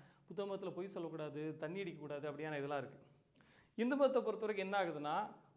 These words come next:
ஒருத்தர் ஒரு, ஒரு, ஒரு, ஒரு பிராமண சமூகத்தை சேர்ந்தவர் வந்து சின்ன குழந்தையா இருக்கும்போதே அவங்களுக்கு வந்து அந்த வேதங்கள்லாம் சொல்லிக் கொடுக்கப்படுது.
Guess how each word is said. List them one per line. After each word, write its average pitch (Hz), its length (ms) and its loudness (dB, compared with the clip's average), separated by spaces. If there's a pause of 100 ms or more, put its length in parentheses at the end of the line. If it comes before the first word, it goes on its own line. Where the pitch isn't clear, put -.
(380)
ஒருத்தர் 220 540 4
ஒரு, 175 460 2
ஒரு, 170 460 0
ஒரு, 175 280 0
ஒரு 170 180 0
பிராமண 196 380 2
சமூகத்தை 190 400 -4
சேர்ந்தவர் 185 420 0
வந்து 190 540 2
சின்ன 262 300 2
குழந்தையா 240 460 4
இருக்கும்போதே 185 360 0
அவங்களுக்கு 180 400 -2
வந்து 180 200 -4
அந்த 165 80 -2
வேதங்கள்லாம் 175 400 -2
சொல்லிக் 175 260 -4
கொடுக்கப்படுது. 160 540 -4